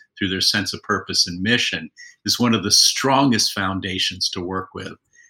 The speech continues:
And I think it allows them to evolve the other two faster.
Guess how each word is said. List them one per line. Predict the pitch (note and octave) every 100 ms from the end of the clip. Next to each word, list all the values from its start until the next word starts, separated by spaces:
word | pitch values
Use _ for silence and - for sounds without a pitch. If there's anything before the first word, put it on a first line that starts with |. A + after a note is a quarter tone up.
| -
And | G#2
I | G#2
think | G2+ B2 A2+
it | G#2
allows | G2+ G#2+ A2+ G#2+
them | A2 G2+ -
to | G#2
evolve | G2 - G#2 G#2+ G#2+ -
the | G2+
other | G#2+ F#2+ -
two | A2 G2+
faster. | - G2+ F#2+ F#2+ - G2 -